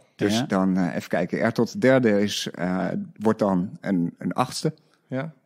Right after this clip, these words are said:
Speaker 1: Eh, vier derde
Speaker 3: Oké.
Speaker 1: pi is ongeveer
Speaker 3: Ja.
Speaker 1: vier.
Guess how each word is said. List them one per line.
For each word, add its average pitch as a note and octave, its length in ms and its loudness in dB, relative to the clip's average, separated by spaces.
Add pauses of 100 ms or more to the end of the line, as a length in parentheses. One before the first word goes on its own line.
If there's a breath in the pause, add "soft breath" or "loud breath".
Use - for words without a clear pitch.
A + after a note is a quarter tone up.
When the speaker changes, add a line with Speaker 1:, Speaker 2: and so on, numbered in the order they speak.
(340)
Speaker 1:
Eh, E2+ 640 0 (200)
vier C3 680 2
derde A2 300 4
Speaker 3:
Oké. - 80 -6
Speaker 1:
pi B2+ 340 2
is G2+ 240 -2
ongeveer - 420 -4
Speaker 3:
Ja. F2 80 0
Speaker 1:
vier. F#3+ 460 -2